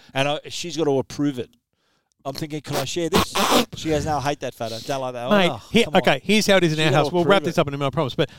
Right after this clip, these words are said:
Speaker 2: so the kids, when they're doing homeschooling, we'll talk about this in the private, but they gotta post photos of things they're doing, right? Victoria knows her mum's rules so much that she posts a photo of something, and before she submits it, she gets the white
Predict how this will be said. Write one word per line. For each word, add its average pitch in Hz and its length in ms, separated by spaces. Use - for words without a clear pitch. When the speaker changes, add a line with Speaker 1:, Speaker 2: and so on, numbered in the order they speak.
Speaker 2:
so 180 160
the 175 80
kids, 220 320
when 175 140
they're 165 80
doing 151 160
homeschooling, 151 500
we'll 143 100
talk 170 140
about 131 140
this 127 80
in 131 40
the 113 60
private, 131 320
but 139 140
they 151 100
gotta 156 140
post 135 260
photos 135 300
of 127 100
things 117 200
they're 117 80
doing, 143 200
right? 107 200
Victoria 165 680
knows 208 380
her 185 160
mum's 175 280
rules 160 220
so 165 220
much 156 260
that 147 80
she - 140
posts - 320
a - 20
photo 175 300
of 170 60
something, 123 340
and 147 60
before 208 340
she 180 160
submits 160 420
it, 139 140
she 160 100
gets 160 260
the 165 120
white 151 360